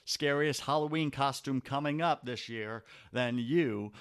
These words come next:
my friend, have a real problem. <laughs> And Adam has a real solution for you.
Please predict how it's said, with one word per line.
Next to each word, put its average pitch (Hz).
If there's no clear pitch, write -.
my 113
friend, 110
have 95
a 90
real 90
problem. 98
<laughs> -
And 90
Adam 98
has 92
a 92
real 92
solution 98
for -
you. -